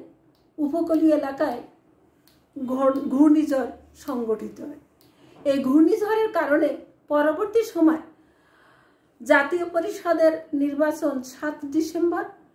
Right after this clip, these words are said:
এবং প্রাদেশিক পরিষদের নির্বাচন সতেরো ডিসেম্বর দিন ধার্য করা হয়। বারো অক্টোবর পূর্ব পাকিস্তানের উপকূলীয়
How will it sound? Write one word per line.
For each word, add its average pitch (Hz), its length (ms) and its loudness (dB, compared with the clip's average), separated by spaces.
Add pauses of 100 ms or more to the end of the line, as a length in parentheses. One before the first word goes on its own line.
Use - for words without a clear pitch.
(280)
এবং 180 280 2 (520)
প্রাদেশিক 277 580 0
পরিষদের 294 460 -2 (100)
নির্বাচন 269 380 -6 (120)
সতেরো 302 340 -6 (100)
ডিসেম্বর 247 460 -4 (180)
দিন 247 140 -2 (120)
ধার্য 240 240 -2 (140)
করা 277 240 -12
হয়। - 160 -20 (2000)
বারো 302 220 2 (100)
অক্টোবর 359 420 -4 (1600)
পূর্ব 311 180 6 (160)
পাকিস্তানের 330 720 2 (580)
উপকূলীয় 330 680 0